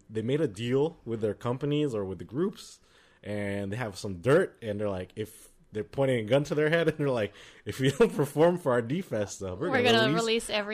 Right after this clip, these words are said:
Speaker 2: everything."
Speaker 1: tell everyone R M has ten kids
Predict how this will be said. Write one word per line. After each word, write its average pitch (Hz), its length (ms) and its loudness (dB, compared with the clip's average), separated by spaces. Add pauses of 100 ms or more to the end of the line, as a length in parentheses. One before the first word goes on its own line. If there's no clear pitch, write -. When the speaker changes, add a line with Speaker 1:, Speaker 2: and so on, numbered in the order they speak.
(200)
Speaker 2:
everything." 226 180 2
Speaker 1:
tell 131 160 4
everyone 139 320 4
R 131 200 2
M 151 100 0
has 131 260 0
ten 202 360 0
kids 127 600 0